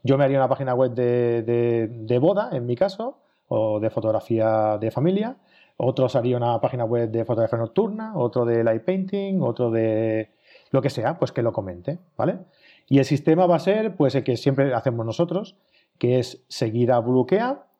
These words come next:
que vuestra página, eh, de Instagram es arroba blueke-, bu-, bluekea, si no me equivoco, con K.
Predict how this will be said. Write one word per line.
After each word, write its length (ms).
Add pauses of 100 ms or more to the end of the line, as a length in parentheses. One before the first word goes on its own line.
(380)
que 200
vuestra 280
página, 760
eh, 340
de 200
Instagram 560
es 320 (340)
arroba 680
blueke-, 380
bu-, 380
bluekea, 880
si 140
no 100
me 80
equivoco, 360
con 120
K. 280